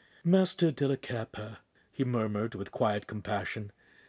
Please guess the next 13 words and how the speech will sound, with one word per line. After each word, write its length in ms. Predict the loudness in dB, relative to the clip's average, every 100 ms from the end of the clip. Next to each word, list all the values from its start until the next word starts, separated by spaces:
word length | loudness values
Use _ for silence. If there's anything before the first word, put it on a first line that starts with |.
| _ _ _ 4
"there 160 | 6 6
was 300 | 4 2 2
this 340 | 2 4 2
note 460 | 6 6 4 0 -4
and 340 | -2 0 0
small 460 | 0 2 4 4 2
amulet 540 | 2 2 -2 -4 -4
with 100 | -4
the 80 | 0
body." 460 | 2 0 0 -8 -14 _ _ _ _ _ _ 4
Agostino 520 | 4 4 4 4 4
took 300 | 2 0 2
them, 240 | -2 -2